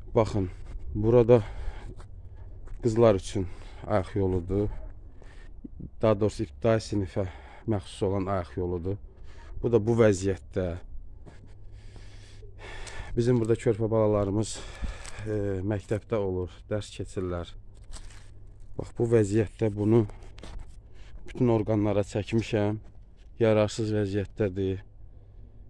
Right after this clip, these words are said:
Müraciət də eləmişəm ki, bu iki ayaq yolunun arası mümkün qədər tutulsa, lap yaxşı olar. Ayaq yolunun qapıları yoxdur, ayıbdır. Burada körpə balalarımız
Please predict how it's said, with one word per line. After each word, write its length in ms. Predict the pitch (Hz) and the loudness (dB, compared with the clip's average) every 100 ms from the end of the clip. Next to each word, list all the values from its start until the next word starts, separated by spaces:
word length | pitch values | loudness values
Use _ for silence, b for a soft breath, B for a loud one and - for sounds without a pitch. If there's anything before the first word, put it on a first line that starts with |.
| - - 107 | -18 -10 0
Müraciət 460 | 110 107 104 120 - | 4 4 4 2 2
də 80 | |
eləmişəm 500 | 107 110 107 113 101 | 4 4 2 2 0
ki, 200 | - 98 90 | 2 0 2
bu 220 | 107 131 | 2 0
iki 240 | - 131 | 2 0
ayaq 300 | 117 107 - | 2 2 2
yolunun 300 | 110 107 113 | 4 6 4
arası 540 | 107 98 95 - 110 113 - b b b b b b | 4 2 0 4 6 6 -2 b b b b b b
mümkün 520 | 104 117 107 - 120 110 | 6 8 6 4 6 8
qədər 380 | 107 107 110 - B B B | 8 8 6 4 B B B
tutulsa, 460 | - - 117 - 120 | -8 2 2 4 6
lap 200 | 113 - | 4 4
yaxşı 280 | 110 - - | -2 2 4
olar. 300 | 104 92 87 - b b b b b - | 6 4 0 -10 b b b b b -8
Ayaq 280 | - 113 - | 2 2 6
yolunun 280 | 113 110 120 | 8 8 6
qapıları 460 | 113 - 113 110 | 4 2 4 6
yoxdur, 500 | 110 113 - - 101 82 | 6 6 4 -2 -2 -2
ayıbdır. 500 | - 107 110 - 104 95 - - B B B - | 2 2 2 -2 -4 -4 -12 -12 B B B -8
Burada 140 | 107 117 | 0 0
körpə 420 | - 120 104 120 | 4 2 4 6
balalarımız 760 | 120 113 110 107 107 120 - | 6 6 6 6 4 2 0